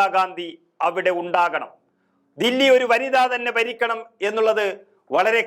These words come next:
കാലമായി ആഗ്രഹിക്കുന്ന ഒന്ന് തന്നെയാണ്. മദൻലാൽ ഖുറാനയും സാഹിബ് സിംഗ് വർമ്മയും അടക്കം ഒട്ടനവധി മുതിർന്ന നേതാക്കൾ ദില്ലി ഭരിച്ചിട്ടും ഇന്നും ചരിത്രത്തിന്റെ താളുകളിൽ ദില്ലി മുഖ്യമന്ത്രിമാരിൽ സുഷമാ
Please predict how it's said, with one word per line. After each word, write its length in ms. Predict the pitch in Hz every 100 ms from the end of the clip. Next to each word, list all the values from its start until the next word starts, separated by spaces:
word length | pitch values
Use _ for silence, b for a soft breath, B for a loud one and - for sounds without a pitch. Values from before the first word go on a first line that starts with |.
| 214
കാലമായി 520 | 214 226 220 208 202 190 - 160
ആഗ്രഹിക്കുന്ന 500 | 202 202 196 196 185 180
ഒന്ന് 100 | 175 170
തന്നെയാണ്. 400 | 160 160 135 - _ _ _ 151
മദൻലാൽ 440 | 175 214 208 208 -
ഖുറാനയും 500 | 196 208 202 202 190 - -
സാഹിബ് 360 | 196 196 208 -
സിംഗ് 240 | 196 190
വർമ്മയും 380 | 196 196 208 202 196 196 175
അടക്കം 320 | 196 202 233 - b b -
ഒട്ടനവധി 560 | 196 233 226 240 233 226
മുതിർന്ന 280 | 220 240 226 226
നേതാക്കൾ 400 | 214 214 208 208 175
ദില്ലി 200 | 208 214
ഭരിച്ചിട്ടും 460 | 208 202 208 214 190 - _ b b b 135
ഇന്നും 240 | 202 208 202 202
ചരിത്രത്തിന്റെ 640 | 202 208 214 202 202 196 196
താളുകളിൽ 440 | 196 208 196 190 180 - b b 117
ദില്ലി 240 | 190 208 214
മുഖ്യമന്ത്രിമാരിൽ 760 | 208 208 208 202 202 196 190 190 190 _ -
സുഷമാ 360 | 240 208 202